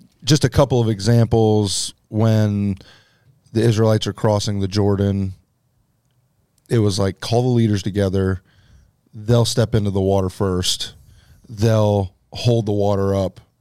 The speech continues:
You know, they'll, when they're in the water, when the ark's in the water, the water will be dammed up river, and then, you know, everyone can cross. But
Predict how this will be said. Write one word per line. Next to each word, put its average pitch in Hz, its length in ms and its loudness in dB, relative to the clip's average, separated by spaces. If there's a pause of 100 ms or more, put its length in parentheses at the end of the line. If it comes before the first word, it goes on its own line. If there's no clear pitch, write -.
(440)
You 110 140 -4
know, 92 120 0
they'll, 98 320 0
when 98 200 0
they're 113 240 2
in 107 80 0
the 104 80 2
water, 98 420 0
when 92 180 -2
the 92 80 -4
ark's 107 300 -2
in 104 80 -2
the 101 60 -2
water, 90 480 -2 (380)
the 98 80 -4
water 95 300 0
will 92 80 -2
be 90 160 -2
dammed 95 420 -2
up 95 180 -4
river, 92 440 -2 (380)
and 107 180 -2
then, 92 320 -2 (300)
you - 160 -8
know, 92 100 0
everyone 92 360 -2
can 87 140 -8
cross. 92 420 -4
But - 200 -6